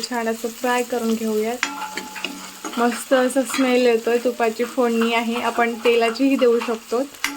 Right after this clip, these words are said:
पण, अ, राज पण खाणार होता आणि त्याला थोडंसं खोकला वगैरे येत होता. म्हटलं तूप,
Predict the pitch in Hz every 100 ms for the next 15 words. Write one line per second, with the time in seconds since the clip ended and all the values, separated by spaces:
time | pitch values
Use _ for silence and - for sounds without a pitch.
0 | 285 - - 247 240 233 226 226 233 247
1 | 240 254 254 254 269 240 233 247 226 220
2 | 220 220 240 233 233 233 226 240 247 233
3 | 226 220 220 220 220 220 220 214 220 226
4 | 226 226 220 - 240